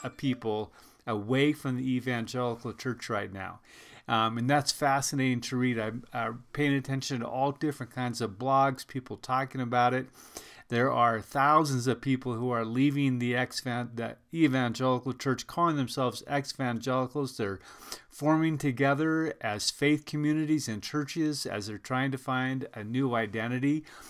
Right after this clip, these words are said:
I think it's because of the stringent stands on social issues and,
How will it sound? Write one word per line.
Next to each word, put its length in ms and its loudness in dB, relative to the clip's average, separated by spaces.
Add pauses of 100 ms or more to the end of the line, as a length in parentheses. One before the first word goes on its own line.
(220)
I 80 4
think 140 8
it's 120 2
because 380 0
of 140 6
the 80 0
stringent 640 -2
stands 680 0
on 180 -2
social 540 0
issues 520 -2
and, 320 -6